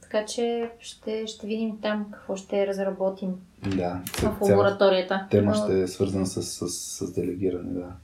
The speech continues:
Speaker 1: Да, как да делегираме и как да ни, всъщност и да имаме добре свършена работа
Speaker 2: И
Speaker 1: накрая.
Speaker 2: всъщност, да, който не е отварял soft skills pills точка com, може да отиде да види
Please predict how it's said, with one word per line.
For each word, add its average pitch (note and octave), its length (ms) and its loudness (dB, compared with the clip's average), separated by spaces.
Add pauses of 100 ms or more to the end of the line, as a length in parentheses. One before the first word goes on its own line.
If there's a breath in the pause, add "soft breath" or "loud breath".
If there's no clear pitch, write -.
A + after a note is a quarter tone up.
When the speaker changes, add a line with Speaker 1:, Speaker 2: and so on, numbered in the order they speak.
(140)
Speaker 1:
Да, F#3+ 320 -4
как F#3+ 100 -8
да F#3+ 120 -6
делегираме G3 560 -2 (180)
и A3+ 100 -10
как G3 180 -8
да G3 100 -8
ни, G3+ 600 -6 (180)
всъщност F#3+ 420 -12
и G3 180 -6 (240)
да F#3+ 320 -4
имаме F#3 200 2
добре F3 200 -2
свършена A3 540 -6 (520)
работа D3+ 320 -2
Speaker 2:
И - 20 -6
Speaker 1:
накрая. G2+ 140 2
Speaker 2:
всъщност, A2+ 380 2
да, A2 140 6
който A2 220 4
не A2+ 80 4
е A2 40 6
отварял A2 320 4
soft - 80 -4 (360)
skills - 20 8 (220)
pills F2+ 200 0
точка - 360 -6
com, - 260 -2 (180)
може G2+ 220 2
да G2 60 -4
отиде G2 260 2
да F#2+ 100 0
види F2+ 400 -2